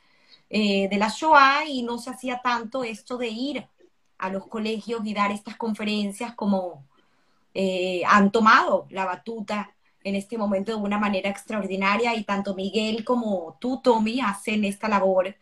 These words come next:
increíble que quiero que me expliquen más a detalle, porque hablar de la primera, segunda y tercera generación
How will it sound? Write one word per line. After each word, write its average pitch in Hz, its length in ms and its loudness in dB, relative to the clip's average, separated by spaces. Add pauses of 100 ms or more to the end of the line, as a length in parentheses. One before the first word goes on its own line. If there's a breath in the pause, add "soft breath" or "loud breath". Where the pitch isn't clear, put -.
(220 soft breath)
increíble 233 540 4
que 269 100 4
quiero 277 220 4
que 381 80 -6
me 294 100 -2
expliquen 285 400 -4
más 269 180 2
a 269 60 -4
detalle, 240 580 0
porque 196 480 -16
hablar 208 320 -6
de 247 120 -12
la 208 420 -6 (280)
primera, 254 440 -4
segunda 262 340 -4
y 277 80 -6
tercera 233 420 -6
generación 240 800 -6